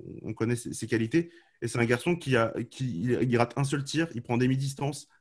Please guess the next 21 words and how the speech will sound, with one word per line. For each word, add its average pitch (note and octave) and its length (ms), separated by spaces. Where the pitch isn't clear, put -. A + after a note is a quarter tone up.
il G#2+ 140
avait A2 120
une A#2+ 120
confiance D3+ 400
en C#3 60
lui D#3+ 100
ce D#3 60
jour-là. C3+ 340
Je - 80
sais A#2 60
pas C#3+ 80
ce C#3 80
que - 100
vous, D3+ 220
comment, C#3+ 240
si C#3 160
vous, D#3 100
vous D#3+ 60
l'avez B2 160
ressenti A#2+ 320
pareil, C#3 340